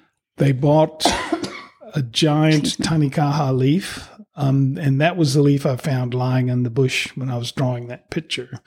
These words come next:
Speaker 1: The Tanikaha leaf, which is an amazingly beautiful leaf, um, a, a stem with little leaflets on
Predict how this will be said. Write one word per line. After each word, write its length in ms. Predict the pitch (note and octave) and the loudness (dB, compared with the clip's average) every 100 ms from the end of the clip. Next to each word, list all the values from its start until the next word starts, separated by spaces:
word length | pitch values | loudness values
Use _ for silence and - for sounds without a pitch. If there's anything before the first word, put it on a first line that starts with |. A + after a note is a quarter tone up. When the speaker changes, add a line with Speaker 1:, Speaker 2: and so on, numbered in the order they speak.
| - _ _ _ - | -20 _ _ _ -14
Speaker 1:
The 60 | - | -6
Tanikaha 800 | - D3+ B2+ C#3+ D3 C3+ C3+ B2+ | 0 0 2 0 2 2 0 0
leaf, 280 | A#2 A#2 | -4 -4
which 180 | C#3+ B2+ | -6 -2
is 160 | C#3+ C3 | -2 2
an 300 | C#3 C3+ B2+ | 2 2 0
amazingly 920 | A#2+ B2+ D3+ G3+ F#3+ F3+ D#3 D3+ C#3+ | -2 -4 -2 -2 0 2 4 4 4
beautiful 480 | B2+ C3+ C#3 C3+ C3 | 2 2 2 0 -6
leaf, 420 | A#2+ A#2 A#2+ - _ _ _ _ _ _ - | -4 -6 -6 -10 _ _ _ _ _ _ -10
um, 680 | B2 A#2 A#2+ A#2+ A#2+ B2+ - - B2+ | -4 -2 0 -2 -4 -8 -14 -8 -6
a, 40 | |
a 300 | A#2+ - D3 | -6 -6 -2
stem 480 | - - E3 D#3+ D#3 | 0 4 4 6 4
with 200 | C3 - | 2 2
little 280 | C#3+ D3 C#3 | 2 4 4
leaflets 520 | D3+ D3 D3+ C3 - | 4 2 -2 -4 -4
on 180 | B2+ | -2